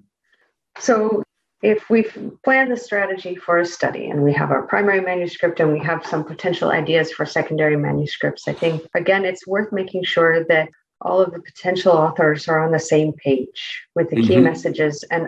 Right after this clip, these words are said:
Speaker 1: and understand the data that needs to be presented. Because if you don't have those negotiations up front,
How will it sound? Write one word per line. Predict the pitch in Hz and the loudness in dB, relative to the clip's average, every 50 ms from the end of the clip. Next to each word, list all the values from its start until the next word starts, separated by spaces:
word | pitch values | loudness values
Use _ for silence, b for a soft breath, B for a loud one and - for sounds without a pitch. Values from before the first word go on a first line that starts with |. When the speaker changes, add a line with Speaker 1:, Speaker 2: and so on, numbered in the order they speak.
| - - | -2 -4
Speaker 1:
and | 190 180 175 170 170 - | -4 -2 -4 -6 -6 -2
understand | - 190 196 202 196 196 190 196 - - - - 175 165 165 165 165 160 160 - _ | -2 2 2 2 2 2 0 0 -4 -10 -8 -4 -2 0 0 -2 -2 -4 -10 -8 _
the | 160 151 - | -6 -4 -2
data | - 151 147 147 147 143 143 - - _ - | 0 0 2 2 2 0 -2 -4 -6 _ -2
that | 160 147 - - - | -2 -2 -2 -4 -2
needs | 135 156 143 139 - - | 0 0 0 -2 -6 -4
to | - 170 | -4 -2
be | - 156 151 | 0 2 0
presented. | - - - 147 143 147 135 127 - - - - - - - _ _ _ _ _ - | 0 0 0 2 2 2 2 0 -4 -10 -16 -18 -18 -20 -20 _ _ _ _ _ -4
Because | - - 185 170 170 | 0 2 2 4 4
if | 180 180 - | 2 2 4
you | 196 190 | 4 4
don't | 190 196 208 220 220 - | 6 6 4 2 0 -2
have | 214 202 196 | -4 0 2
those | 190 185 190 185 - | 2 2 2 0 -4
negotiations | 175 175 170 170 170 170 - - 180 165 165 165 160 - 170 160 151 - | -6 -4 -2 -2 -2 -2 -2 -2 0 0 0 0 -2 -2 -2 -2 -2 -2
up | 156 - - | -4 -6 -8
front, | - - 156 151 151 160 156 - - | -6 -4 -2 -2 -2 -4 -8 -12 -18